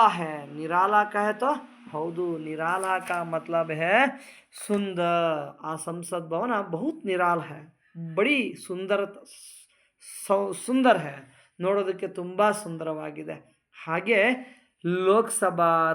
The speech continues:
ರಾಜ್ಯಸಭಾ ಕೆ ಅಧಿವೇಶನ್ ಇಸಿ ಸದನ್ ಮೇ ಹೋತೆ ಹೇ. ಆ ಸದನ ಏನಿದೆ, ಆ ಸಂಸತ್ ಭವನ ಏನಿದೆ, ಆ ಸಂಸತ್ ಭವನದಲ್ಲೇ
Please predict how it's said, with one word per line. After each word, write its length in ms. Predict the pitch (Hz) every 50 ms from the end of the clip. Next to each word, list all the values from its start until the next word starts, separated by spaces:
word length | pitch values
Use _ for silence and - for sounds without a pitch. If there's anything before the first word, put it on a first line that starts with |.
| 156 156
ರಾಜ್ಯಸಭಾ 800 | 160 165 175 202 202 190 208 226 214 208 202 180 175 175 170 170
ಕೆ 180 | 170 - 175 160
ಅಧಿವೇಶನ್ 1000 | 165 - - 160 160 160 190 208 190 190 190 185 180 - 277 233 214 247 254 - - - _ _ _ -
ಇಸಿ 380 | 170 156 - - 214 220 233 226
ಸದನ್ 480 | 226 - 185 170 165 170 170 170 165
ಮೇ 100 | 165 160
ಹೋತೆ 520 | 160 160 156 156 156 156 - 160 156 156 151
ಹೇ. 500 | 151 160 160 165 165 160 156 151 156 -
ಆ 100 | 156 151
ಸದನ 360 | 147 147 - 147 143 175 185 190
ಏನಿದೆ, 580 | 185 185 180 175 175 170 165 175 165 151 - - - - - - - -
ಆ 120 | 165 170
ಸಂಸತ್ 800 | 170 - 175 175 196 196 - 226 214 208 - - - 208 196 175
ಭವನ 340 | 165 160 170 175 196 214
ಏನಿದೆ, 840 | 220 214 208 190 175 165 160 147 151 151 156 175 190 208 208 - - - - - - -
ಆ 280 | 156 165 170 170 170 170
ಸಂಸತ್ 600 | 170 - 175 170 196 208 202 - 247 254 220 208
ಭವನದಲ್ಲೇ 1040 | 202 202 190 185 185 175 165 160 156 151 151 156 165 180 196 208 202 202 - -